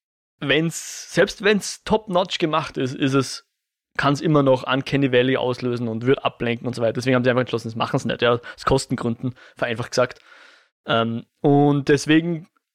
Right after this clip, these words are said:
dachte ich mir, vielleicht braucht man einfach ein zweites, weil so kann man durch Aes Sedai zu einem gewissen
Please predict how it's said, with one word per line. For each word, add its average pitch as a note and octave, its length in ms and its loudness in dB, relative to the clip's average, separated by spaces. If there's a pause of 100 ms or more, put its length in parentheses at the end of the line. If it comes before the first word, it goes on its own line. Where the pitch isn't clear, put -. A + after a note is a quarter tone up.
(240)
dachte F3 320 0
ich F#3+ 60 0
mir, G3 160 4
vielleicht D3 640 2 (340)
braucht - 320 2
man D#3 120 0
einfach C#3 160 -2
ein C#3 100 0
zweites, - 500 0
weil D#3+ 140 6
so G3 140 2
kann F3+ 200 0
man G3 120 2
durch F#3 300 -6 (120)
Aes D#3+ 220 4
Sedai E3 340 2
zu E3+ 100 -2
einem D3+ 80 -4
gewissen D#3 400 -2